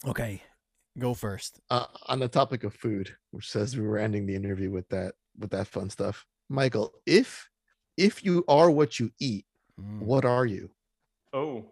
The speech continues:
Speaker 3: I think I'd be the flying spaghetti monster.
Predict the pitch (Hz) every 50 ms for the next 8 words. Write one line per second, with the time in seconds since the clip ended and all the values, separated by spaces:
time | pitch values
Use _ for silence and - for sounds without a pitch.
0 | _ _ _ _ _ _ _ _ 127 131 131 131 147 143 147 139 127 139 135 123
1 | 123 123 120 117 113 113 - 131 120 123 120 120 113 - - - 110 113 113 110
2 | 110 110 104 104 104 - - - 110 101 110